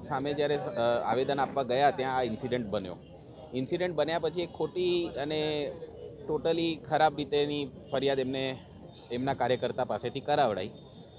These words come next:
ઈશુદાનભાઈ સામે પણ ખોટા allegations કરાવડાયા. એમાં પણ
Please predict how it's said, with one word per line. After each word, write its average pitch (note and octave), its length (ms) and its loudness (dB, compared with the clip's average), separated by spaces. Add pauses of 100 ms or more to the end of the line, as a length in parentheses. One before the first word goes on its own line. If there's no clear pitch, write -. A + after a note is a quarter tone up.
(380)
ઈશુદાનભાઈ C#3+ 540 2
સામે C3+ 260 0
પણ C3+ 160 -2
ખોટા C3 240 2
allegations A#2 500 0
કરાવડાયા. G2+ 500 0 (720)
એમાં C#3+ 280 2
પણ D3+ 120 2